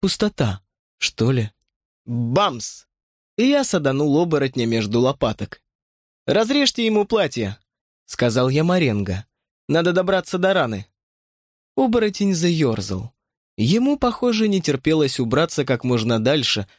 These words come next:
от парней с арбалетами, ножами и серебряными монетками.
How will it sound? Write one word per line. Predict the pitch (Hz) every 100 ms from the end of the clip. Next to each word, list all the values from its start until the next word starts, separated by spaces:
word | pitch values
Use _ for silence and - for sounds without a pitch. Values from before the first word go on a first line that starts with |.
| _
от | 247 208
парней | 190 175 175 165
с | 147
арбалетами, | 127 117 120 165 175 123 110 98 _ _
ножами | 117 120 110 123 156 143 117 - _ _
и | 262
серебряными | - 170 175 170 165 165 170
монетками. | 185 196 139 - - 104 92